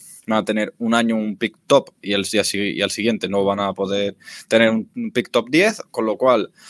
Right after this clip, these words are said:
esos equipos que se supone que tienen dinero para competir no se van a ver en la situación de los Astros o de los Caps, que se pegaron una reconstrucción del carajo, por,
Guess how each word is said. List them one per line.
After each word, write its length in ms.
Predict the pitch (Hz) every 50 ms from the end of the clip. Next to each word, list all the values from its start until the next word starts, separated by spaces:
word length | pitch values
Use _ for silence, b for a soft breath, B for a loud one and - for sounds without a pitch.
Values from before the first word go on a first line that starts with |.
| B B B B -
esos 260 | 123 123 - 127 -
equipos 460 | 139 123 143 143 131 - 110 101 -
que 100 | - 113
se 80 | - 101
supone 380 | - - 98 - 131 135 139 131
que 80 | 139
tienen 240 | 117 139 135 131 131
dinero 320 | 131 131 135 131 127 123
para 180 | 127 131 127 127
competir 600 | - 127 120 - 131 123 - 160 151 - - - _ b b b b b b b b b _ _ _ -
no 260 | 120 120 127 127 123 117
se 100 | - 123
van 140 | 117 117
a 60 | 117 117
ver 120 | 120 120
en 100 | 120 117
la 80 | 117 113
situación 360 | 120 110 117 110 - 123 117
de 80 | 117
los 160 | 117 117 - -
Astros 480 | 147 147 - - - 98 95 90 -
o 80 | 104 98
de 60 | 98
los 180 | 101 98 - -
Caps, 260 | - 135 123 - -
que 120 | - 101
se 120 | - - 92
pegaron 320 | - 98 101 110 110 110
una 160 | 110 110 107
reconstrucción 640 | 104 107 107 - 110 - - 104 107 - - 107 107
del 100 | 107 95
carajo, 460 | - 110 113 131 139 - - 160 - B B B B B B B B _
por, 340 | 123 127 127 131 123 -